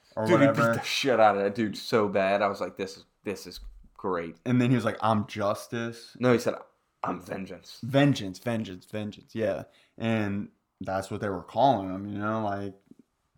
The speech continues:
Speaker 1: vengeance and this and that, 'cause he wasn't really Batman, you know, he wasn't known like that. And, and they treated him like a vigilante almost. Like, "This guy's beating up people around town," you know?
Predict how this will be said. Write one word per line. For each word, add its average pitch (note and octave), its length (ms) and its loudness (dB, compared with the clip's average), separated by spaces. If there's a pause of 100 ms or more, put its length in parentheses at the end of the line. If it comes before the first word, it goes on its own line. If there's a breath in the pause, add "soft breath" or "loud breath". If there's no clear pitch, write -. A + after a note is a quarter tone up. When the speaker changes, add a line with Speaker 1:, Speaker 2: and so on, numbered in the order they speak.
Speaker 1:
vengeance G#2+ 720 -2
and G2+ 180 -4
this A2 160 -6
and G2+ 180 -6
that, A#2 280 0
'cause G2+ 160 -10
he A#2 160 -6
wasn't G#2+ 600 -2
really G#2+ 260 -4
Batman, G2 680 0
you G#2 80 -6
know, A2+ 180 0
he A2 60 -2
wasn't G#2+ 400 -4
known A2 320 -2
like F#2+ 240 -8
that. F#2+ 280 -8
And, G#2 180 -10 (540)
and G#2+ 140 -2
they G#2+ 80 0
treated A2+ 340 0
him G#2+ 120 0
like G#2 180 -4
a F#2+ 200 -4
vigilante G#2 720 -4
almost. G2 480 -6
Like, F2 120 -20
"This G2 140 -14
guy's C#3 280 -6
beating B2+ 400 -4
up C3+ 220 -2
people A2 400 -4
around A#2 400 -2
town," C3 540 -2
you G#2 100 -6
know? A#2 340 -4